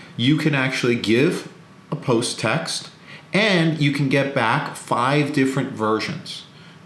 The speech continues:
New hashtags, new emojis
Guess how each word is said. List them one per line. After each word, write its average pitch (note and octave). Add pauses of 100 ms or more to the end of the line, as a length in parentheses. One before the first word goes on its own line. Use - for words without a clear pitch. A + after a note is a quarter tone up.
(220)
New F#2
hashtags, B2
new F2+
emojis A#2